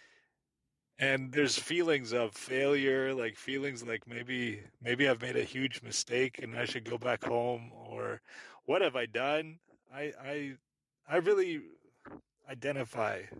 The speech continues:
with the things that she shared, and I hope that you can, I hope that you can, maybe you identify with her story as well, but not just on the difficulties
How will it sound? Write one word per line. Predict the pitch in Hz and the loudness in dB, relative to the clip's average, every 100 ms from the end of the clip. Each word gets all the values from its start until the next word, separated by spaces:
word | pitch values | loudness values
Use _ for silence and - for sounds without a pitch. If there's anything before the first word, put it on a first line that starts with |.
| - _ - | -20 _ -12
with | 120 110 104 - _ - | -6 -6 -6 -16 _ -18
the | 113 | -14
things | 131 123 107 | -8 -6 -6
that | 113 | -4
she | - - | -4 -4
shared, | 107 - 113 107 104 | -4 -4 -2 -2 -4
and | 117 113 107 - - - - - - | -6 -10 -14 -18 -16 -16 -16 -18 -4
I | 147 | 0
hope | 143 165 165 - | 0 2 2 0
that | 143 131 | -10 -6
you | 135 | -6
can, | 120 131 120 107 _ _ _ _ - - | -6 -8 -10 -16 _ _ _ _ -20 -4
I | 139 | 2
hope | 127 196 | 4 4
that | - 127 | 0 -4
you | 139 | -4
can, | 151 120 113 _ - - - _ _ | -6 -12 -14 _ -20 -20 -20 _ _
maybe | 151 180 170 | 4 4 4
you | 160 175 156 - | 0 2 2 0
identify | 127 117 123 123 - 113 107 | -6 -2 -2 -2 -6 -6 -4
with | 110 104 | -6 -6
her | 131 123 | -2 2
story | - - 117 104 101 - | 0 0 0 0 -2 -8
as | 104 98 | -10 -8
well, | 104 104 98 - _ _ _ _ | -8 -8 -12 -18 _ _ _ _
but | 135 135 - _ _ _ _ | 0 0 0 _ _ _ _
not | 135 135 175 214 | -10 -2 0 0
just | - 180 151 - - | 4 4 4 -2 -8
on | 131 123 | -8 -6
the | 107 | -6
difficulties | 107 127 110 - 98 90 - 69 - - | -8 -10 -10 -10 -10 -10 -12 -8 -6 -8